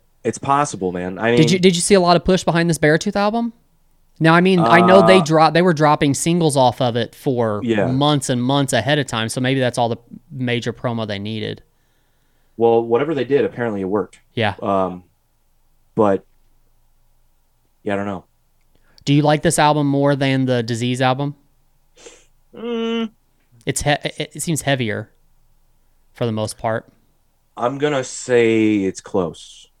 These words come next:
Speaker 1: I'm gonna say it's close. I gotta keep listening to it. It's all I, it's all I've been listening to. Um,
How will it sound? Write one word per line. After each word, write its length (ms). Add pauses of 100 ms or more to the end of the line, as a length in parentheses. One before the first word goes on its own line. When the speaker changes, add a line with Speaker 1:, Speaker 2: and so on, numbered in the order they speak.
(1300)
Speaker 1:
I'm 120
gonna 40
say 180
it's 140
close. 460 (240)
I 80
gotta 140
keep 200
listening 320
to 160
it. 220
It's 80
all 140
I, 100
it's 200
all 260
I've 200
been 160
listening 340
to. 280 (1200)
Um, 480